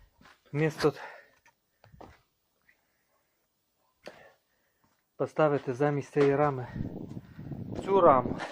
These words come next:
Це буде вічна машина, вічна рама. Вічна рама. Зараз будемо різати, кусок відріжу.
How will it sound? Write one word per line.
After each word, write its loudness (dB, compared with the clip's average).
Це -4
буде -4
вічна 0
машина, -10
вічна -2
рама. -6
Вічна 4
рама. 6
Зараз 4
будемо 0
різати, -2
кусок -4
відріжу. -2